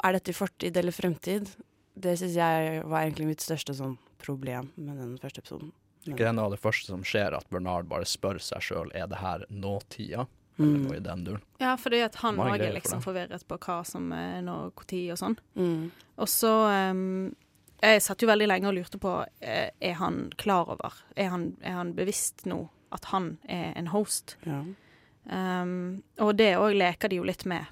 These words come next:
Speaker 3: på en måte. Jeg gir noen hint til at han vet det, og noen hint til at ikke han vet det.
Speaker 1: Ja, jeg har lest litt, og jeg har funnet ut, nå er det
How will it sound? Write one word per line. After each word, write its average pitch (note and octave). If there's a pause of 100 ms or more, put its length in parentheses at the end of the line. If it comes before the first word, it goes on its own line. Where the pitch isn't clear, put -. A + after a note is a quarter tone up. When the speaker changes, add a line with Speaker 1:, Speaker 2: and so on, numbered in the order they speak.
(100)
Speaker 3:
på F#3
en F#3
måte. E3+
Jeg F3+
gir F3+
noen F3
hint F3
til E3
at E3
han F3
vet D#3+
det, -
og D#3+
noen E3
hint E3+
til F3
at D#3+
ikke E3+
han F3
vet -
det. - (200)
Speaker 1:
Ja, F#3+
jeg F3
har F#3+
lest F3+
litt, E3+ (100)
og E3+ (160)
jeg E3
har E3
funnet -
ut, - (120)
nå D#3+
er D3
det C#3+